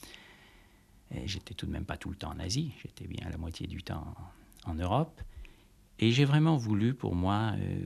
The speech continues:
continuer à vivre à longueur d'année, à longueur de journée, comme je vivais quelques mois par an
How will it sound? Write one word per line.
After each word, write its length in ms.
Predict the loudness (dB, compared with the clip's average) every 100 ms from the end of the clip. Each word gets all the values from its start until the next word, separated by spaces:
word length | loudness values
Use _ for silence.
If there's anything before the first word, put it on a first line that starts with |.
| -2
continuer 540 | -2 0 4 4 4
à 60 | 2
vivre 500 | 0 -2 -2 -4 -4
à 80 | 0
longueur 320 | 0 2 0
d'année, 400 | 0 0 0 0
à 60 | 0
longueur 280 | -2 -2 -2
de 100 | -2
journée, 360 | -2 0 0
comme 180 | 0 -2
je 100 | -2
vivais 340 | -2 -2 0 -2
quelques 260 | -2 -4
mois 240 | -2 -2 -2
par 280 | -4 -4
an 220 | -4 -2